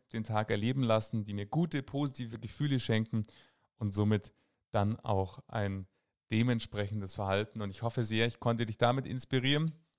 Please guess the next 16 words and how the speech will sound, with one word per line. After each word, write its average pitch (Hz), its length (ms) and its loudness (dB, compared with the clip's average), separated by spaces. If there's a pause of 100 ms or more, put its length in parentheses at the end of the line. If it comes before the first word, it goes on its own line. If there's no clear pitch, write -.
mal 120 200 2
über 139 180 0
die 127 120 0
Gedanken 123 600 0
nachzudenken, 117 680 0
die 113 100 -2
du 104 140 0
hast, 117 340 2 (880)
die 127 80 -4
Gefühle, 135 480 4
die 113 100 -4
das 113 180 4
auslöst 110 540 2 (520)
und 117 220 2
das 104 160 2
Verhalten 101 720 -2